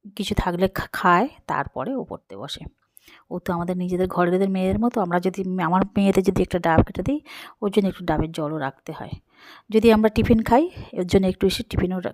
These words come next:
টিফিন একটুখানি রেখে দিতে হয়, না হলে মা আমাকে জিজ্ঞে-, দেখে জিজ্ঞাসা করবে, "মা, আমার খাবার কই? মা, আমার ডাব কই?" আর দেখুন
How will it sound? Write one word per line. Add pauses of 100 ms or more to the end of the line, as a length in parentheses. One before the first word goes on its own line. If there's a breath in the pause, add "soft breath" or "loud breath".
টিফিন
একটুখানি
রেখে
দিতে
হয়, (380 loud breath)
না
হলে
মা
আমাকে
জিজ্ঞে-,
দেখে
জিজ্ঞাসা
করবে,
"মা, (180)
আমার (120)
খাবার
কই? (400 soft breath)
মা,
আমার
ডাব (100)
কই?" (600 loud breath)
আর
দেখুন